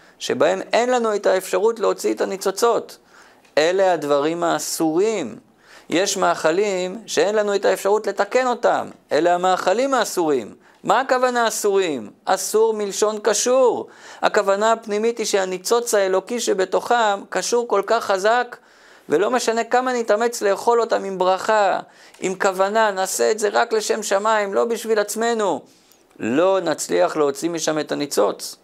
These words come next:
כי הוא קשור, זה הכוונה שהוא אסור. לעומת זאת, יש את הדברים המותרים. מותרים, זאת אומרת שהניצוץ הוא מותר, זאת אומרת שהוא לא קשור. וכאשר אנחנו משתמשים בדברים המותרים,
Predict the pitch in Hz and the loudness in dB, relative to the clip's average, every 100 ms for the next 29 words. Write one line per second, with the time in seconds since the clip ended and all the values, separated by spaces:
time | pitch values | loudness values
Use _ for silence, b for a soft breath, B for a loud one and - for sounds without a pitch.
0 | _ b b - 151 156 156 170 165 - | _ b b -4 -2 -2 -2 -2 0 0
1 | 240 233 143 117 156 160 175 160 170 165 | 2 2 0 0 0 0 0 0 -2 -2
2 | 175 170 - 226 247 185 110 B B B | 0 0 0 2 2 2 -2 B B B
3 | B B 104 101 147 202 165 147 156 - | B B -2 2 0 0 0 0 -2 -6
4 | - 185 185 202 165 175 202 196 196 196 | -6 -4 -2 -2 0 0 0 -2 -2 0
5 | 214 277 226 - - 208 220 208 190 160 | 0 0 -2 -4 -6 -4 0 2 2 0
6 | 151 175 190 190 202 220 214 202 202 202 | -2 -4 -4 -2 0 0 0 -2 -2 -2
7 | - 302 302 240 196 160 165 131 98 - | 2 2 0 -2 -2 0 2 2 -2 -8
8 | B B B - 202 214 220 220 220 233 | B B B -2 0 2 2 2 2 2
9 | 233 233 302 285 165 - b b b b | 0 0 2 2 0 -6 b b b b
10 | - - 180 196 190 185 170 151 - 139 | -2 0 2 2 2 0 -2 -2 -2 -2
11 | 190 196 165 143 160 185 170 156 151 - | -2 0 0 0 0 0 0 0 -2 0
12 | 151 190 170 104 | 2 2 0 -4